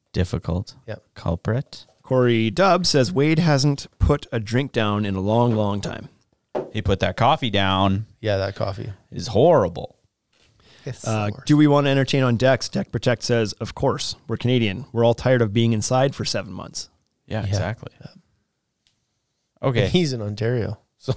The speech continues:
Speaker 2: <laughs>
Speaker 1: Uh, what is the style of home?
Speaker 2: Oh, that's a really good one.
Speaker 1: Yeah. Though there are no official rules, certain types of railings pair better with particular home styles.
Speaker 2: Mm-hmm.
Speaker 3: Absolutely. And this is, I think,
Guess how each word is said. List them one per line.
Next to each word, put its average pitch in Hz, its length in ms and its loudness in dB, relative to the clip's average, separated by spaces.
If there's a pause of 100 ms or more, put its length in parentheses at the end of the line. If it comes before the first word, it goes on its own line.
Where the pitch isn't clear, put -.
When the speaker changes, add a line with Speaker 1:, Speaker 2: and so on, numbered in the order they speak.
(100)
Speaker 2:
<laughs> - 600 -10
Speaker 1:
Uh, 104 440 -2 (460)
what 117 360 4
is 117 260 2
the 98 120 0
style 127 640 0
of 92 120 -4
home? 95 580 -2 (760)
Speaker 2:
Oh, 262 120 2
that's 147 280 0
a 381 60 -2
really 156 260 0
good 107 160 -8
one. 302 260 -8
Speaker 1:
Yeah. 104 340 0 (300)
Though 101 100 0
there 101 160 4
are 95 120 4
no 110 200 4
official 107 360 0
rules, 143 720 2
certain 90 280 0
types 95 260 0
of 95 100 -6
railings 123 340 2
pair 156 260 2
better 107 280 2
with 101 160 -2
particular 135 600 -4
home 85 280 -6
styles. - 580 -10
Speaker 2:
Mm-hmm. 147 560 -6
Speaker 3:
Absolutely. 98 560 -8 (100)
And 131 140 -2
this 156 140 0
is, 131 120 0
I 110 120 0
think, 113 300 -6